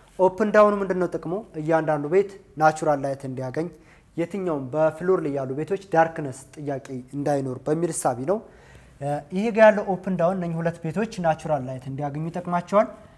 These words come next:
ይሄኛው በሁለቱ፣ ለሁለቱ ቤቶች ብርሃን ይሰጣል። ይሄኛው ለሁለቱ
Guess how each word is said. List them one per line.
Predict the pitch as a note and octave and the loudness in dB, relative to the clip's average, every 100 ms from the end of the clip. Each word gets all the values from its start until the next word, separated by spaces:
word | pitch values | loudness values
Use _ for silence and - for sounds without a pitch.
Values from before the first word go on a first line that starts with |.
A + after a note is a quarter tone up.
| - | -12
ይሄኛው | E3 F3+ E3+ F#3+ B3 - - _ _ - | -4 -2 0 0 -2 -6 -20 _ _ -4
በሁለቱ፣ | E3 E3 E3 E3 F3 F3 | 2 2 2 -2 -4 -4
ለሁለቱ | D3+ D#3+ E3+ E3+ | -4 -2 -2 -4
ቤቶች | E3 F3 G3+ G3 | -6 -4 -6 -6
ብርሃን | - E3+ F3 | -4 0 0
ይሰጣል። | E3+ F3+ F#3 A3+ - - - - _ - | -2 -4 -2 -2 -4 -20 -20 -20 _ -8
ይሄኛው | D#3 E3+ E3 E3 D#3+ D#3+ - - _ | -4 -2 -2 -2 -4 -8 -20 -20 _
ለሁለቱ | D3 E3 D#3+ D#3+ D3+ D3+ | -4 0 0 -2 -8 -8